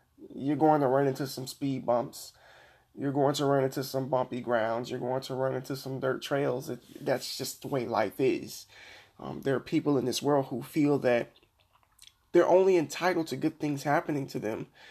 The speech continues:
and that no bad should ever happen to them and no bad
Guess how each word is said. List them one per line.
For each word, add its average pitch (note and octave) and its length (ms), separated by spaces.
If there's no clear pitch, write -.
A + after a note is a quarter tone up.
and A#2 220
that A#2 260
no C#3 280
bad C3+ 520
should - 340
ever - 220
happen C#3+ 360
to - 120
them A2+ 300
and A2 280
no C3+ 160
bad C#3 460